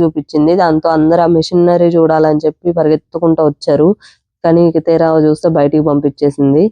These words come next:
ఇంకా బయటకు వచ్చిన తర్వాత బోర్ కొట్టకుండా మళ్ళీ పిల్లలకి ఫుల్ ఎంటర్టైన్మెంట్ ప్రాసెస్ ఉంది. వింటర్ వండర్ అని చెప్పి భలే పెట్టారు ఇక్కడ, ఇంకా మన ఎగ్జిబిషన్ టైప్ లో ఉంది ఇక్కడ చూడండి. So,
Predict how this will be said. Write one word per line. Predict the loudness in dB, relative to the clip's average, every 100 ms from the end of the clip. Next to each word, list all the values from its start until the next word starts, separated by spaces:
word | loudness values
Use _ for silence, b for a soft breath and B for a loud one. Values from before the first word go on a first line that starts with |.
| b b _ -4
ఇంకా | -2
బయటకు | 0 0 0 0
వచ్చిన | -2 0 0
తర్వాత | 2 0 0 -2 -2
బోర్ | 0 2 0
కొట్టకుండా | -2 -2 -2 0
మళ్ళీ | 2 0 0
పిల్లలకి | 0 0 0 -2 -2
ఫుల్ | 0 2 2 2 2
ఎంటర్టైన్మెంట్ | 2 0 -2 -2 0 0 0 -4 -4
ప్రాసెస్ | -4 -4 -4 -2 0
ఉంది. | 2 2 2
వింటర్ | 2 0 0 0
వండర్ | 0 0 0
అని | 0 -2
చెప్పి | -4
భలే | -2 0 0
పెట్టారు | -2 -2 -2 -2
ఇక్కడ, | -2 -2 -2 -4 b b b b b _ _ -2
ఇంకా | 0
మన | 2 2 0 0
ఎగ్జిబిషన్ | 0 0 -2 0 0 0
టైప్ | 0 0
లో | 0
ఉంది | 0 0
ఇక్కడ | -2 -2 -2 0
చూడండి. | 0 0 0 0 -2 -6 _ _ _ _ _ _ _ _ _ _ -12
So, | -4